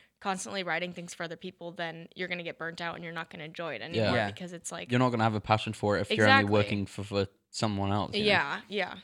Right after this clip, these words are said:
Speaker 3: So, okay, on that, like, we talked about this actually in an episode earlier. What do you think the difference, like, exactly on that topic, between
Speaker 1: Mm-hmm.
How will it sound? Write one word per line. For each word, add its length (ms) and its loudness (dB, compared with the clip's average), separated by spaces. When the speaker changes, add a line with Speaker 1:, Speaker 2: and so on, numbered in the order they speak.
Speaker 3:
So, 420 6
okay, 300 4
on 160 0
that, 260 4
like, 160 2
we 80 2
talked 200 -2
about 120 -2
this 220 -6
actually 240 2
in 80 4
an 40 -2
episode 300 -2
earlier. 400 2
What 120 4
do 60 8
you 60 4
think 160 4
the 80 2
difference, 640 0
like, 220 0
exactly 300 2
on 80 0
that 100 -4
topic, 500 0
between 460 4
Speaker 1:
Mm-hmm. 80 -18